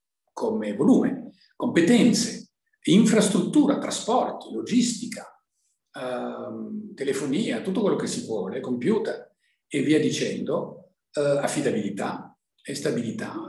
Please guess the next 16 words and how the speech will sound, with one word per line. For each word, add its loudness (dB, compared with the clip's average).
Eh, 2
quando 4
si 2
cerca 2
nel 2
mondo, -2
mm, -4
a -10
parte 0
la 4
Turchia, 2
non 0
ce 0
ne 2
sono -2
molte. -10